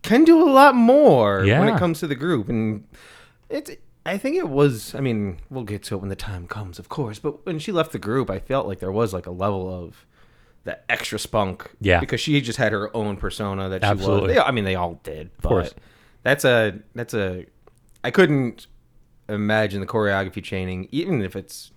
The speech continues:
Speaker 1: just skating around and being able to sing
Speaker 2: Yeah.
Speaker 1: with a, with a tray on your hand.
Speaker 2: Yep.
Speaker 1: She may have been a waitress earlier on at some point in time, just at least for the tray carrying, 'cause I still can't do that. I've worked in restaurants for years.
Speaker 2: Hold tray like, I don't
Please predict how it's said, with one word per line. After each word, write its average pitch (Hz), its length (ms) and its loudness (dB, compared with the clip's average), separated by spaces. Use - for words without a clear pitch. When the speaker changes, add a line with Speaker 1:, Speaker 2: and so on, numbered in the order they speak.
Speaker 1:
just - 340 -10
skating 107 420 -2
around 101 340 -2
and 104 80 -2
being 104 140 0
able 110 120 0
to 101 60 -4
sing 139 400 -4
Speaker 2:
Yeah. 104 200 2
Speaker 1:
with 139 200 0
a, 123 140 6
with 135 160 0
a 135 40 6
tray 143 300 6
on 160 80 8
your 170 100 4
hand. - 240 -4
Speaker 2:
Yep. 120 280 2
Speaker 1:
She - 120 -6
may 180 140 4
have 175 120 6
been 156 100 4
a 139 60 2
waitress 135 720 -4
earlier 110 320 0
on 104 180 0
at 101 100 -8
some 98 200 -6
point 95 200 -6
in 101 60 -10
time, 95 380 -6
just 110 240 -10
at 98 100 -6
least - 440 -8
for - 100 -12
the 107 80 -4
tray 104 220 -2
carrying, 95 280 -8
'cause 147 100 -6
I 160 60 2
still 147 220 0
can't 110 220 -4
do 98 100 -8
that. 92 220 -10
I've 147 120 0
worked 127 160 0
in 110 60 -2
restaurants 110 300 -2
for 101 120 -14
years. 107 340 -4
Speaker 2:
Hold 120 160 4
tray 123 140 4
like, 127 220 2
I - 60 2
don't 208 60 4